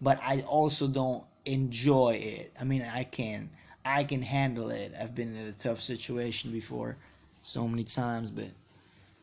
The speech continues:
it's just not a good convers-, I mean, you should discipline your brain, I mean, your curiosity,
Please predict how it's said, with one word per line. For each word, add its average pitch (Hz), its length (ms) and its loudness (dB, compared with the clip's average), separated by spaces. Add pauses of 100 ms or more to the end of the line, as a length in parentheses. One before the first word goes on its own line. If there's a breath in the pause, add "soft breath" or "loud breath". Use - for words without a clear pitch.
(280 soft breath)
it's 139 280 -2
just 190 200 -4
not 196 100 -2
a 127 60 -2
good 127 260 0
convers-, 113 540 -6
I 147 60 0
mean, 185 220 0 (320 loud breath)
you 175 440 2
should 135 240 0
discipline 123 800 2 (240)
your 113 100 -8
brain, 113 560 2
I 107 80 -8
mean, 120 160 -4
your 113 160 -4
curiosity, 120 1000 -2